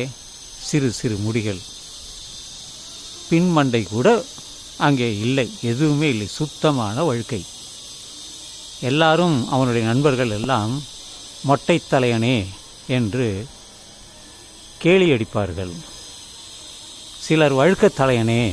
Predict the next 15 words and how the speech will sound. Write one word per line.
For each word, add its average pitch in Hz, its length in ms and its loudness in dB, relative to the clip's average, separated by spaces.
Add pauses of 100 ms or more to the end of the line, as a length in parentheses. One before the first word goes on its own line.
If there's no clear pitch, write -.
(1040)
என்றெல்லாம் 120 640 2 (140)
சொல்வார்கள். 107 560 0 (1000)
இவனுக்கு 139 460 4 (1200)
ரொம்ப 185 420 4
கோபம் 180 360 6
வரும், 98 220 0 (140)
"இப்படி 165 360 0
நம்மை 131 380 2 (300)
கேலி 165 240 2
செய்கிறார்களே, 104 720 0 (440)
உலகத்தில் 143 600 2
என் 151 240 2
தலைக்கு 156 380 0
மட்டும்தான் 131 580 2
வழுக்கையா? 113 520 0